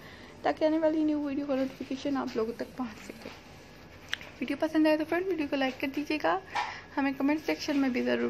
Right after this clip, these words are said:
बताइएगा आपको video कैसी लगी और आप next video में क्या देखना चाहते हैं, ताकि मज़ीद हम वो चीज़ें लेकर आएँ जो आप लोग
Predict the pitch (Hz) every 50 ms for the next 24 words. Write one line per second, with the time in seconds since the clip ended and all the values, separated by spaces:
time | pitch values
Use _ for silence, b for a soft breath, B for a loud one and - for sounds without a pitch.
0 | 240 247 240 254 247 240 233 - - - - - - 269 277 269 277 269 - 294
1 | 302 - - 320 311 294 - 294 302 311 - B B B B B B B B B
2 | - 294 302 - - 320 302 311 302 - - 302 294 294 294 285 294 285 - -
3 | - - 269 269 - 285 - 277 269 - 277 269 277 277 277 269 277 269 269 -
4 | 269 269 269 262 - 269 262 247 - 269 262 262 269 269 - 262 262 254 247 240
5 | 247 240 - 247 247 240 240 247 - 262 247 247 - - 269